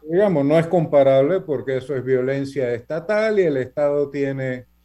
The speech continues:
el monopolio de la represión en el país, como en todo estado civilizado, por supuesto.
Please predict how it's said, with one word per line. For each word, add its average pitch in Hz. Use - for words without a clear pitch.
el 127
monopolio 131
de 135
la 127
represión 139
en 131
el 120
país, 147
como 123
en 117
todo 127
estado 123
civilizado, 131
por 127
supuesto. -